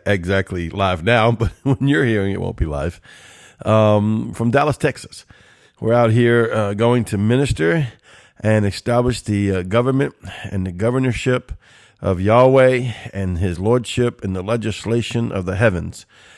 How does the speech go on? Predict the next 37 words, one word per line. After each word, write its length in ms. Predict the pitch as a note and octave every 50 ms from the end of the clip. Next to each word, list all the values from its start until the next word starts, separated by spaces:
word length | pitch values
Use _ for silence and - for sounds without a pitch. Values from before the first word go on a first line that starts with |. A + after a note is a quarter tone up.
| - _ _ _
in 160 | - F#2+ F#2+ F#2
this 140 | F2+ E2+
place, 400 | - - F#2 F#2+ G2 G#2+ G#2+ -
as 140 | A2 F2+ E2+
God 240 | - G#2 G2+ G2+ G2+
has 140 | G#2 F2+ D#2+
mandated, 680 | F2+ G2 G#2 A2 A2 A2 G2+ G#2 G#2 G#2+ G#2+ - -
uh, 180 | F#2 F2 F2 E2+
me 380 | E2+ G2+ G2+ G#2+ A#2 B2+ - -
and, 280 | - F2 F2 F2 F2
uh, 100 | F2 F2
Gustav 500 | F2 E2 F2+ F#2 - - G2 F#2 E2+ F2+
LaRue 240 | F2+ F2+ F2+ G2 G2+
to 80 | F#2 F2
come, 320 | - - G#2+ G#2+ B2+ E3+ D3 _ - - - - - _ _ _
as 140 | - F2+ F2+
we've 200 | E2+ G2 G2+ F#2
been 140 | F#2+ F#2 F#2
invited 420 | F2+ F2+ E2+ F#2 F#2+ G#2 A2+ -
by 120 | - F2+
the 100 | F2 E2+
House 220 | F2+ G2 F#2+ F#2+ -
of 100 | F#2 E2+
Light 380 | F2+ F#2+ G#2+ C3+ D3+ - - - - - - - _ _ _
and, 380 | - - F2 E2+ E2 D#2+ D#2+ D#2+
uh, 300 | E2 D#2+ D2+ - F2+ F#2 E2+
Clarissa 680 | - - - F2+ F2+ F2+ G2 G2 - - A2 A2 G#2 -
and 180 | F2+ F2 E2+
Kevin 380 | E2+ - A#2 G#2 A2 C#3+ - - -
and 160 | G2+ F#2 F#2+
their 120 | G2+ G2+
ministry, 560 | G2 G2+ G#2+ A#2 A2+ - - - C3+ C#3 C#3+ _ _ _ _ _ _ _ _ _
uh, 340 | - F2+ F2+ F2 F2 F2 -
to 160 | - A#1 D#2+
come 440 | - - - G#2 G#2 A2+ A#2 - -
and, 320 | - G2 F#2+ F#2+ F#2+ F#2+ F#2
uh, 260 | F#2 F#2 F2+ -